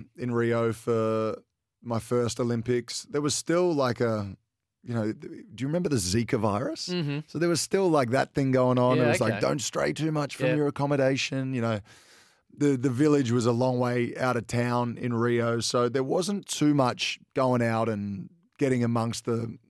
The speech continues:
Speaker 1: the locals or anything like that. The crowds were amazing, um, and that's probably the one thing we missed a little bit more in Tokyo. Central Village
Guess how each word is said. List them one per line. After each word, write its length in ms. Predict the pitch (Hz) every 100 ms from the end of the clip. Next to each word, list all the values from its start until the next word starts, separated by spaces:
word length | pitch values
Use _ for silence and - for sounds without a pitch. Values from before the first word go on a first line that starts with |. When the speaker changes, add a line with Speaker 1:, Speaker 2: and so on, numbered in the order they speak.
| 139 -
Speaker 1:
the 160 | 123
locals 540 | 117 120 117 120 113 107
or 140 | 110
anything 320 | 151 123 123
like 200 | 120 101
that. 200 | 127 143
The 80 | 135
crowds 480 | - 170 160 147 117
were 100 | 123
amazing, 540 | 113 113 113 120 131 _ _ _ _ _
um, 540 | 123 123 120 117 117 -
and 100 | 135
that's 180 | 143 -
probably 580 | 139 127 123 120 113
the 180 | 107 123
one 400 | 113 120 123 120
thing 520 | - 120 113 107 92 - _ _ _ _ _ -
we 160 | 139 135
missed 340 | 143 147 -
a 80 | 135
little 200 | 131 127
bit 160 | 127
more 480 | 123 120 117 117 - _ _ _ -
in 140 | 139
Tokyo. 540 | - 160 180 120 101 76 - _ _ _ -
Central 560 | - 165 160 127 143
Village 580 | 107 120 110 123 120